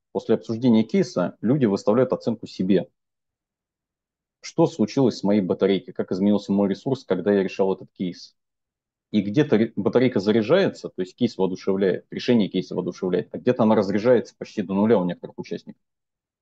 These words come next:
А как так? А в чём разница? А что это для тебя значит? А вот когда ты будешь сео, ты эти вопросы будешь решать сам или ты будешь кого-то привлекать? Что там с тобой будет происходить? Это, конечно, про психологию. Мы,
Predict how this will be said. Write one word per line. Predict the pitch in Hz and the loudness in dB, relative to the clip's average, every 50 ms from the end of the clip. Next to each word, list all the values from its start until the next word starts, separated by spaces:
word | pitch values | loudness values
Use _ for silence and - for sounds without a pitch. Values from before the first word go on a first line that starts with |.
| _ _ _ | _ _ _
А | - - | -16 -10
как | - - 135 135 - - | -2 -2 -2 -2 0 0
так? | - 131 - - | 0 0 0 0
А | - | -8
в | - | -10
чём | - - 123 131 127 | -6 -4 -2 0 2
разница? | 127 120 92 92 85 - - - - - | 2 2 0 -2 -8 -12 -10 -10 -10 -10
А | |
что | - - - 127 | -10 -6 -6 -6
это | 120 113 | -4 -4
для | 107 104 | -6 -6
тебя | 101 - 113 98 | -4 -2 -2 0
значит? | 98 110 117 104 - - - _ _ _ _ _ _ _ _ _ _ _ | 0 0 0 0 -2 -6 -16 _ _ _ _ _ _ _ _ _ _ _
А | - 98 98 104 104 104 - _ _ _ _ _ _ _ _ _ - | 2 4 4 4 4 0 -4 _ _ _ _ _ _ _ _ _ -4
вот | 113 113 - | -4 -4 -4
когда | - 107 107 113 123 | -4 -4 2 2 2
ты | - - - 120 95 | 2 2 -2 -2 -2
будешь | 90 101 92 95 - - | 0 -2 -4 -4 -6 -10
сео, | - - - 117 101 90 87 | -12 -4 0 0 0 0 0
ты | - - 104 | -2 -4 -6
эти | - - | -4 -2
вопросы | 107 110 104 - - 104 - 101 | -2 -2 -2 -2 -6 -8 -6 -6
будешь | 98 110 104 104 - - | -6 -6 -6 -6 -6 -8
решать | 107 - - 107 104 - | -8 -4 -2 -2 -2 -2
сам | - - 147 147 139 - | 0 0 2 2 0 -2
или | - 104 101 | -4 -6 -6
ты | 95 - 101 | -4 -6 -6
будешь | 104 110 110 104 - | -6 -6 -6 -6 -6
кого-то | - 101 101 101 - - | -4 -4 -4 -4 -6 -8
привлекать? | - 95 95 90 95 101 101 - 98 85 - _ _ _ _ _ _ _ _ _ | -6 -8 -8 -6 -6 -6 -4 -4 -6 -6 -6 _ _ _ _ _ _ _ _ _
Что | _ - - 139 139 | _ -8 -6 -4 -4
там | - 107 98 | -2 -4 -4
с | - | -4
тобой | - 95 98 113 101 | -6 -6 -4 -4 -4
будет | 92 101 92 90 - | -4 -4 -6 -6 -6
происходить? | - 87 82 - - 92 90 90 - - _ _ _ _ _ _ | -10 -12 -12 -8 -6 -6 -6 -6 -10 -14 _ _ _ _ _ _
Это, | - 123 - - | -6 -6 -4 -2
конечно, | 127 131 131 127 - 92 | 0 0 0 0 -4 -6
про | - 87 | -6 -6
психологию. | 85 - - - - 101 110 101 90 104 117 - - _ _ _ _ _ _ _ _ _ _ _ _ - | -10 -10 -12 -4 -4 -2 -2 -2 -4 -6 -8 -14 -16 _ _ _ _ _ _ _ _ _ _ _ _ -4
Мы, | - 127 156 160 131 113 92 - - | 0 4 4 6 6 4 2 -2 -8